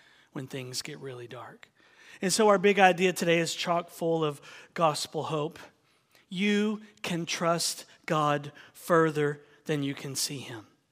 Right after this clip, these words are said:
That's what we'll see in God's word today. So turn to First Kings chapter seventeen.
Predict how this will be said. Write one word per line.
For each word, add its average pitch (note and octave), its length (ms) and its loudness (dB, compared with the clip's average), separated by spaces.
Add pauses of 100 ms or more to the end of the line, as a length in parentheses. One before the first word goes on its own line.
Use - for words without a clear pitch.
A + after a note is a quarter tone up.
(280)
That's F3+ 240 2
what A3 120 6
we'll G#3 100 2
see A3+ 200 2
in G3+ 100 2
God's F#3+ 300 6
word E3+ 220 0
today. E3+ 220 0
So G3 160 -2
turn A3+ 300 0
to A3+ 100 -6
First G#3 260 2
Kings F#3+ 260 -4
chapter F#3 320 -2
seventeen. F3 520 0